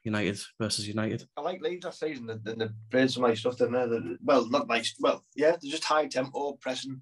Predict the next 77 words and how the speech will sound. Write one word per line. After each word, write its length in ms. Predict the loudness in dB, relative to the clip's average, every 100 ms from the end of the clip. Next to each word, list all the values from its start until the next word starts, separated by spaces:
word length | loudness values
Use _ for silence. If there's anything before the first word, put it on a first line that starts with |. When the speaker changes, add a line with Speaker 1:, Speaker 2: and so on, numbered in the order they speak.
| _ _
Speaker 2:
and 80 | -4
I 20 | 2
think 240 | 2 2
it's 160 | -6 -4
hard 260 | 4 4 4
for 80 |
a 20 | 2
lot 100 | 2
of 60 |
teams 240 | 0 -4 -4
to 60 |
deal 180 | 0 2
with. 180 | 2 0
But 180 | -4 -4 -10 _ _ _ -8 -2
I 60 |
just, 180 | 0 4
I 100 | 6
don't 160 | 8 8
know. 100 | 8
I 100 | 6
think, 300 | 4 0 -4 -14 _ _ _ _ -20 -20 -18 -8
I 40 |
think 180 | -2 2
with 100 | 4
the 80 | 4
sign 260 | 6 4
of 60 | 4
Sancho 540 | 4 2 4 8 10
and 180 | 8 4 -12 -8
the 100 | 0
arrival 260 | 2 0
of 80 | -4
Varane, 300 | -4 -2 -2
I 180 | -4 -8
think 200 | -8 -8 _ _ _ _ -16
the 60 |
fan, 300 | -6 -2 -2 0
Man 160 | -2
U 120 | 0 0
fans 340 | 0 0 2
will 80 | 0
have 100 | 0
a 40 |
full 220 | -4 -6
stadium 380 | -4 0 0 4
there. 200 | 6 6
They'll 160 | 6 4
be, 300 | 2 -2 -6 _ _ -2
they'll 80 | 0
be 80 | 4
buzzing 300 | 4 6 6
for 180 | 6
it. 80 | 6
Do 100 | 6
you 60 | 6
know 60 |
what 60 | 6
I 20 |
mean? 80 | 6
I 40 | 4
think 220 | 2 4
Man 140 | 2
U 80 | 4
will 100 | 4
beat 180 | 2 0
'em. 160 | -2 -6 -2
And 180 | 2 6
I 100 | 6
don't 200 | 8 8
think, 180 | 6 4
I 180 | 6 4 6
personally 260 | 4 6 4
don't 160 | 4
think 120 | 2
Leeds 220 | -2 -2 0
will 100 |
have 100 | -2